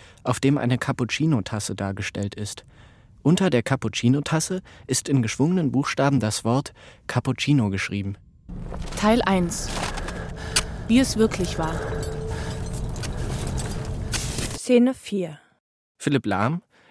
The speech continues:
Speaker 1: ist mit einer Journalistin von La Repubblica in einem Restaurant zum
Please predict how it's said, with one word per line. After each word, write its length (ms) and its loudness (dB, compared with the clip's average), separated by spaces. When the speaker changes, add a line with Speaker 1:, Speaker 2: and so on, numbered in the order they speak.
Speaker 1:
ist 160 2
mit 120 2
einer 220 4
Journalistin 720 2
von 200 2
La 140 4
Repubblica 720 0
in 80 2
einem 180 0
Restaurant 540 -2
zum 160 0